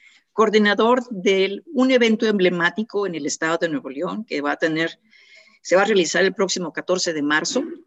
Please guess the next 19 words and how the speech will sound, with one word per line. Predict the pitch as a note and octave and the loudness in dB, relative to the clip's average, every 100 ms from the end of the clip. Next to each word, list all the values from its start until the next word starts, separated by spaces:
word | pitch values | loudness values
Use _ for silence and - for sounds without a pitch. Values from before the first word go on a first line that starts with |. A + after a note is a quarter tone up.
| _ - _ | _ -20 _
y | G3+ F#3+ | -6 -6
que | A3 G#3 A3 G#3+ | 0 2 2 2
se | - | -2
denomina | F3+ F3+ F3 A3 A3+ A#3 | -2 -2 -2 0 0 0
el | F#3+ F3 | -2 -2
Día | E3 G#3+ G#3+ | -2 0 0
del | F#3+ D#3+ | -2 -4
Patrimonio | - D3 - C#3+ D3+ E3 E3 E3 E3 _ _ _ _ _ _ - | -6 -8 -6 -6 -6 -6 -8 -12 _ _ _ _ _ _ _ -8
en | D#3+ | -2
la | D#3 | -2
edición | F3 - F3 E3+ D#3 | -2 0 0 0 -2
veinte | D#3+ F3 D#3+ E3 | 0 0 0 -2
veintiuno. | D3 C3+ C#3+ C#3+ D3 | -2 -4 -4 -6 -4
Arquitecto, | D3 F#3+ A3 G#3+ A#3 | -6 -4 -4 0 2
muchas | A#3 A#3 A3 | 2 2 0
gracias | G3+ G3 G#3+ | 0 -2 -4
por | - F3+ | -2 -2
esta | F#3+ G3 | -2 -4
entrevista. | F3+ D#3+ F3+ G3 C4 | -6 -4 -2 -2 -4